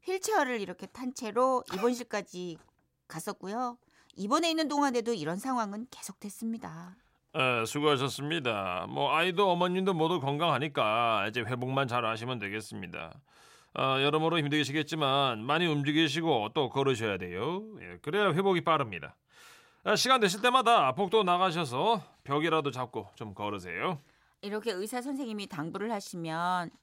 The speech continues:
Speaker 1: 옆에서 남편은
Speaker 2: 아, 아, 맞다. 저기 우리 의사 선생님도, 여보,
Speaker 1: 어.
Speaker 2: 나보고 많이 거-, 걸으라고 하셨는데.
Speaker 1: 그래?
Speaker 2: 아.
Speaker 1: 이러면서 함께 걷기 운동에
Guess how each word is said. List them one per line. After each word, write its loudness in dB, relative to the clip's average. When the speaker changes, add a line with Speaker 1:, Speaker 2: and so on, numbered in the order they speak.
Speaker 1:
옆에서 -10
남편은 -4
Speaker 2:
아, -4
아, -6
맞다. -10
저기 -14
우리 -2
의사 2
선생님도, -2
여보, -4
Speaker 1:
어. -10
Speaker 2:
나보고 -10
많이 -6
거-, -14
걸으라고 -6
하셨는데. -14
Speaker 1:
그래? -12
Speaker 2:
아. -8
Speaker 1:
이러면서 4
함께 2
걷기 2
운동에 -2